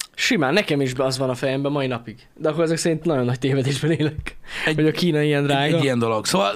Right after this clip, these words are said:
Speaker 2: nagyon-nagyon durva, nagyon durva. Én mai napig nem értem meg azt, hogy hogy lehet az tényleg, hogy, hogy nagy, nagy üzletek, érted, amiknek nevük van, meg reklámjuk, meg minden,
Speaker 1: Mhm.
Speaker 2: árulnak különböző márkájú termékeket, amik nem azok.
Speaker 1: Ja.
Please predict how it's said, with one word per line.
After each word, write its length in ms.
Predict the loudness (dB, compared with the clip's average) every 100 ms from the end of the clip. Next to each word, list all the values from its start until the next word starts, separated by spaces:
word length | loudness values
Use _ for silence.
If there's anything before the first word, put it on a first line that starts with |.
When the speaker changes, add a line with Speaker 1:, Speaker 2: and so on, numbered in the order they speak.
| 2
Speaker 2:
nagyon-nagyon 420 | 2 4 2 2
durva, 320 | 0 0 -2 -2
nagyon 180 | -2 0
durva. 200 | 0 2
Én 120 | 2
mai 160 | 2 2
napig 240 | 0 0
nem 140 | 0 0
értem 320 | -2 -2 -2
meg 140 | 0
azt, 200 | -2 -4
hogy 100 | -6
hogy 220 | -2 0
lehet 300 | 2 0 0
az 260 | -2 -2 -4
tényleg, 400 | -6 -4 -4 -2
hogy, 160 | -4 -4 -10 -14 -2
hogy 280 | -2 -2 -8
nagy, 460 | 0 2 2 -2 -2
nagy 400 | 2 4 4 0 -2
üzletek, 520 | 0 0 -4 -8 -6
érted, 280 | -4 -2 0
amiknek 360 | 0 0 -2
nevük 320 | 2 2 0 -2
van, 140 | -4
meg 140 | -2
reklámjuk, 480 | -2 -2 -2 -2 -2
meg 100 | -2 -2
minden, 280 | 2 2 2
Speaker 1:
Mhm. 60 | 0
Speaker 2:
árulnak 640 | 0 2 2 2 0 -2
különböző 440 | 0 0 2 2 2
márkájú 440 | 2 0 0 -2
termékeket, 600 | 0 0 0 0 -2 0
amik 360 | 0 0 2 2
nem 240 | 2 2 0
azok. 420 | -4 -6 -12 -16 -20 -20 -20 -20 -20 -20 -20 -20 -12
Speaker 1:
Ja. 480 | -2 2 2 2 0